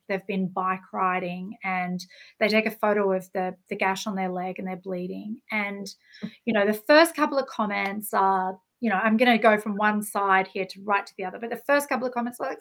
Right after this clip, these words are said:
"Oh, that looks so painful." It's like one or two comments before you, you know, empathy moves and it becomes about the person who's commenting. So they'll say, "That looks like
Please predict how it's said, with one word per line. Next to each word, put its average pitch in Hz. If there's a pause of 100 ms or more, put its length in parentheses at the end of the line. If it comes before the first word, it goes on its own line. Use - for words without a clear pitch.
"Oh, 415
that -
looks -
so 349 (140)
painful." 349 (380)
It's 240
like 220
one 240
or 254
two 262
comments 233
before 233
you, 208
you 226
know, 214
empathy 247
moves 208
and 214
it 208
becomes 208
about 202
the 202
person 202
who's 190
commenting. 185
So 220
they'll 214
say, 202 (320)
"That 240
looks 269
like -